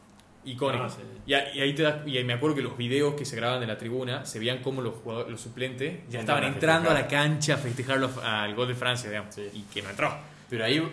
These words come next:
Speaker 3: boludo, yo tuve dos momentos donde fue en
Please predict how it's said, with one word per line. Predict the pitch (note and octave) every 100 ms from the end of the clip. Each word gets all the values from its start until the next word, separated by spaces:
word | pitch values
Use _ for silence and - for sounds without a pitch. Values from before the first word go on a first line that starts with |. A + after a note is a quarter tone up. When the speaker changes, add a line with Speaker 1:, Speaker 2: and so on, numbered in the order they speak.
| C3
Speaker 3:
boludo, | B2+ D3
yo | -
tuve | C#3+ D3
dos | C3 D3
momentos | C3 C3 B2+ C#3 D3+ - - - - - - - - A#2+
donde | A#2+ G#2+ G2
fue | A#2+ C3 C#3 -
en | A2+ A2